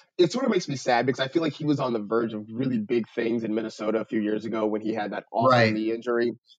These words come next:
Speaker 2: Mm-hmm.
Speaker 1: So I, I feel like we'll never get to see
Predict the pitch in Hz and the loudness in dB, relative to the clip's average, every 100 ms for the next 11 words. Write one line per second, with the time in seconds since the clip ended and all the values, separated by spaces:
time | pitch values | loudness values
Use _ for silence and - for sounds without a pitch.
0 | _ 123 120 131 143 139 147 147 - - | _ 0 2 4 6 6 6 2 -4 -6
1 | 156 185 156 160 143 135 151 151 147 135 | 2 4 6 6 6 4 4 4 0 -8
2 | - - 131 127 120 | -10 -6 -2 0 0